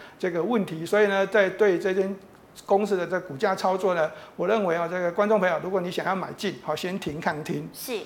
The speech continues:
Speaker 1: 好，那如果你手中有持股呢，我觉得这个下档啊，这个下跌的空间也不会太多，
Speaker 2: 嗯。
Speaker 1: 好，短线上面的这个空间支-，支撑蛮强的。好，那这个，这个底型蛮漂亮的。所以呢，这个你要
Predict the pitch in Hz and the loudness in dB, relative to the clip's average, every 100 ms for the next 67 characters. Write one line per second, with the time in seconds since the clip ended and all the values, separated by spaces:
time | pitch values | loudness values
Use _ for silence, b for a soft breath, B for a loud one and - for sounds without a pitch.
0 | B B 196 233 254 240 220 214 180 196 | B B 4 6 6 8 6 6 4 4
1 | 220 160 - 196 190 156 156 160 151 151 | 2 0 -6 -6 -6 -4 -2 0 -2 -4
2 | 170 180 170 165 165 B B 202 196 170 | -4 -2 0 -2 -6 B B 0 2 -2
3 | 165 160 - 254 202 143 143 143 143 208 | -2 -2 4 4 4 0 -2 -4 0 0
4 | 185 175 262 214 170 160 214 214 208 196 | 0 0 0 0 -2 -4 0 0 2 2
5 | 156 139 180 185 190 175 165 160 170 240 | 0 -4 -4 0 -2 0 -2 -2 -2 -6
6 | 226 175 180 160 196 196 185 185 180 160 | -2 0 0 0 0 2 0 0 -4 -4
7 | 165 180 175 175 160 165 156 175 170 175 | -6 -4 -4 -4 -8 -8 -8 -10 -8 -6
8 | 165 170 156 156 - 139 139 - B B | -4 -4 -4 -6 -6 -6 -8 -10 B B
9 | B 156 175 175 170 160 160 156 156 147 | B -4 -2 -4 -4 -6 -4 -2 -4 -4
10 | 147 147 180 170 160 135 147 143 147 160 | -6 -6 -8 -8 -10 -10 -10 -10 -6 2
11 | 190 190 156 - - B B B - 254 | 4 2 -2 -8 -14 B B B 6 6
12 | 233 233 196 226 220 202 185 220 214 | 8 8 6 6 6 4 4 6 6